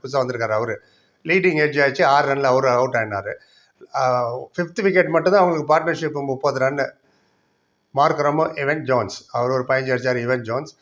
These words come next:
ஃபிஃப்டி ஃபைவ் for four-ல இருந்து எயிட்டி சிக்ஸ் all out. Ve-, fell very quickly, முப்பத்தோரு ரன்ல.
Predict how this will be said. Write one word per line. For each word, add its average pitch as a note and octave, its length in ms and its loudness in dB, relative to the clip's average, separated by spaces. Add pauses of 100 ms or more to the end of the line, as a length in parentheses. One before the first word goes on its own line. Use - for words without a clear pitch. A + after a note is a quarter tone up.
(220)
ஃபிஃப்டி A3 220 -6
ஃபைவ் G3+ 300 2
for G3+ 180 2
four-ல F3 320 2
இருந்து F3 200 2
எயிட்டி E3+ 160 0
சிக்ஸ் F3 280 -6
all C3 120 2
out. B2 200 -4 (480)
Ve-, B2+ 160 -4 (140)
fell E3 160 0
very D3+ 400 -2
quickly, D#3 320 -10
முப்பத்தோரு C3 400 -4
ரன்ல. A#2 300 -4